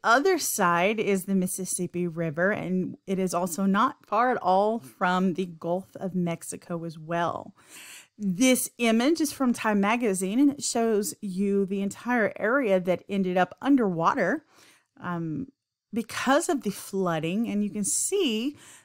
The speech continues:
there are red circles to show the major breaches along the levees in town that,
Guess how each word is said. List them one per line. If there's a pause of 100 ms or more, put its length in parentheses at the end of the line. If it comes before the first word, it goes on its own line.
(140)
there
are
red
circles
to
show
the
major
breaches
along
the
levees (640)
in
town
that,